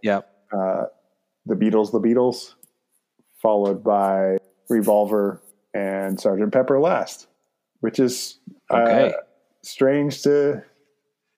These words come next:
Speaker 2: say that. I, I think that's not
Speaker 1: Would
Speaker 2: what I would have thought coming into this project.
Speaker 1: Oh, wow. Uh, I think I've thought about this probably too much, but, um,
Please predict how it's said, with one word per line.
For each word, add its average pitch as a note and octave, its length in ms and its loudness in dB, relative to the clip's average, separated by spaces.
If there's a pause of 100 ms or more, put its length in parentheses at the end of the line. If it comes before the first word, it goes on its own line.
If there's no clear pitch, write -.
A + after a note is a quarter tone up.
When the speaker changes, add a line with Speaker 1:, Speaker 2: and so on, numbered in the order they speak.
(160)
Speaker 2:
say - 260 0
that. G2+ 260 2
I, A2 180 0 (160)
I G2+ 60 -2
think C3 260 -2
that's C3 300 2
not C3 200 2 (220)
Speaker 1:
Would - 140 -18
Speaker 2:
what B2+ 160 2
I B2+ 100 4
would C3 120 2
have B2 100 -2
thought B2 420 0
coming B2 300 0
into A#2 220 0
this A2 200 -2
project. - 480 -2
Speaker 1:
Oh, D3+ 100 -2
wow. G#2 260 0 (720)
Uh, G2+ 680 -2
I A2 80 -2
think B2 220 0
I've G#2+ 100 0
thought A2 200 2
about G2+ 220 -2
this G2+ 180 -2
probably G2 340 -2
too G2+ 140 -8
much, - 480 -10
but, F#2+ 320 -4
um, F#2 400 -2